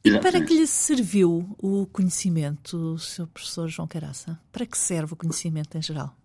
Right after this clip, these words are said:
Speaker 2: O conhecimento, bem, o, o conhecimento é a nossa representação da realidade. Sempre que vemos qualquer coisa, sempre, eu estou a dizer vemos, mas é sempre que nos acontece qualquer coisa, sempre que temos uma interação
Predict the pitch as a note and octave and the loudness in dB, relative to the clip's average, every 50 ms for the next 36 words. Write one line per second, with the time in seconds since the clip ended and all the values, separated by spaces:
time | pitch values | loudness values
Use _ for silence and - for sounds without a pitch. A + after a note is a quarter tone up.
0 | _ _ _ _ _ _ E3+ E3 - G3 E3+ D3 - - C3 A#2 G#2 A2 G#2+ - | _ _ _ _ _ _ 0 2 4 4 4 6 6 8 8 10 10 8 6 4
1 | - C#3 A#2 C#3 F#3 G#3 G3+ F3+ D3+ B2+ A2+ - - A#2+ - - B2+ A2+ - - | 0 0 4 6 4 4 6 6 6 6 6 4 0 -4 -2 0 0 0 2 4
2 | A2+ A#2+ C#3 C3+ - D#3+ E3+ F#3 F3+ F3+ - - - _ _ _ _ _ _ _ | 6 6 6 8 8 8 8 8 6 2 -4 -12 -20 _ _ _ _ _ _ _
3 | - D#3 C#3 C3+ C#3 D3 D3 - - D#3+ C#3+ D3+ D#3 C#3+ - - D3+ D3 D3 D#3 | 4 8 10 10 10 10 8 6 4 4 4 4 2 2 2 2 2 4 4 4
4 | D3 - D#3 C#3+ - - D#3 D#3 D#3 D#3 C#3+ D#3+ E3+ F3+ F3 D#3 D#3 D3+ D3 - | 2 2 -2 -6 0 2 2 2 2 2 0 0 -2 -2 -2 0 0 0 -2 -4
5 | - - - G3+ F#3 E3+ - - - B2+ B2 B2 A2 G#2+ G2+ G2 - - _ - | -8 -6 -4 -2 -2 -4 -6 -10 -8 -2 0 0 0 0 -2 -4 -8 -12 _ -8
6 | B2 B2 - A#2+ G2 - - C#3 D#3 C#3+ A#2 - - A#2 - - - A2+ A2+ - | -8 -4 -4 -6 -4 -2 0 0 0 0 -2 -4 -4 -4 -4 -4 -6 -6 -6 -2
7 | - C3 A2 G#2 G#2+ G#2 G2 G2 A#2+ C#3 C#3+ A#2+ G2+ G2+ G2 F2+ G#2 F#2+ F#2+ - | -2 -4 -2 0 0 0 2 4 6 6 6 6 4 0 -2 -2 -2 -4 -4 -6
8 | - - - - - - - F3+ F3+ D#3+ - - D#3 C3+ C3 C3 - C3 A2 - | -14 -20 -20 -20 -16 0 4 4 4 4 6 4 6 6 6 6 6 4 2 2
9 | - - - G2 F2+ - - A2 G#2 - - F#2 - - F2+ F2 E2+ G2 F#2 - | 0 -2 -2 -2 -2 0 -2 -2 -2 0 -2 -4 -6 -6 -6 -6 -4 -6 -2 2
10 | - C3 B2 B2 - _ - C#3 B2+ A2+ A2+ A#2+ B2+ B2+ B2 A#2 - D3 C3+ C3 | 2 2 2 2 -2 _ 6 6 6 6 6 8 8 10 10 8 6 2 2 2
11 | B2 A#2 - - A2 F#2+ F2+ F2 | 0 -2 -2 -4 -6 -6 -6 -6